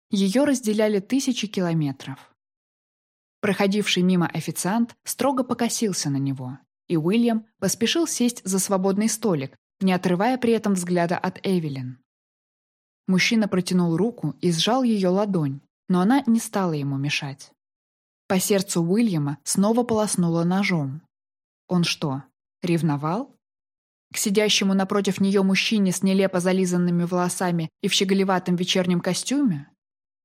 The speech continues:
К тому, как она на него смотрит, не отрываясь, как зачарованная. «Не глупи», сказал он себе. «В нём просто говорит отчаяние, вот и всё». После всего того, что ему пришлось преодолеть по пути сюда,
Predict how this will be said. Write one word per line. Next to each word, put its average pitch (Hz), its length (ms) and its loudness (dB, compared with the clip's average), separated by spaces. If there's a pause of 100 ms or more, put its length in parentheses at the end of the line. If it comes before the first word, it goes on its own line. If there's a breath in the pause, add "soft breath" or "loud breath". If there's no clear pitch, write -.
К - 100 -12
тому, 208 280 2
как 285 340 0
она 190 220 2
на 175 100 2
него 175 240 0
смотрит, 175 560 -4 (480)
не 190 160 4
отрываясь, 196 800 -4 (380)
как 208 200 -2
зачарованная. 156 1000 -2 (1080)
«Не 180 120 4
глупи», 185 480 -2
сказал 147 380 -4
он 139 120 -2
себе. 143 440 -8 (640)
«В 190 80 -2
нём 262 240 2
просто 233 320 0
говорит 202 420 0
отчаяние, 156 640 0
вот 247 200 0
и 214 40 0
всё». 139 400 -6 (920)
После 196 300 0
всего 196 320 2
того, 185 260 0
что 185 180 -2
ему 185 220 2
пришлось 185 460 -2
преодолеть 175 560 0
по 170 100 -2
пути 180 320 -2
сюда, 147 420 -6